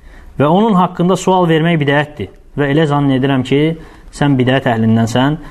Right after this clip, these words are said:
və əmr edir o məsciddən çıxarılsın. Bax, Seyr Ələm Nübələ, səkkizinci cild, yüzüncü səhifədə. Və İbrahim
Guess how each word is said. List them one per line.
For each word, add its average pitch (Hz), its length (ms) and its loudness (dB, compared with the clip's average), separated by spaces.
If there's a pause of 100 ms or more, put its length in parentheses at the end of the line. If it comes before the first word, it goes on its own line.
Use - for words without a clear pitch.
(160)
və 131 140 0
əmr 127 180 2
edir 120 160 0
o 113 80 0
məsciddən 113 480 -2
çıxarılsın. 92 460 -4 (1040)
Bax, 143 260 -2
Seyr 139 160 2
Ələm 127 320 2
Nübələ, 127 540 0 (280)
səkkizinci 123 640 -2
cild, 131 140 0
yüzüncü 110 440 0
səhifədə. 90 320 -4 (1080)
Və 135 160 2
İbrahim 165 420 2